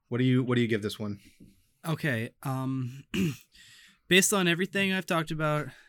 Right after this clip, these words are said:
Speaker 2: and my experience with the game and,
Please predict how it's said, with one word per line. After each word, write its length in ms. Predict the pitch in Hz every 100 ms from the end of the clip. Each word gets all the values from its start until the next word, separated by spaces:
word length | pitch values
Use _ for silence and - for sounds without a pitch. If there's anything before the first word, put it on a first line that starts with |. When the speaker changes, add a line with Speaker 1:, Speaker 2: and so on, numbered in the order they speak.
| _ _
Speaker 2:
and 560 | 123 123 120 120 117 117 -
my 420 | 127 120 117 113 - -
experience 460 | - 151 165 170
with 120 | 165
the 60 | 147
game 400 | 131 123 120 113
and, 180 | 104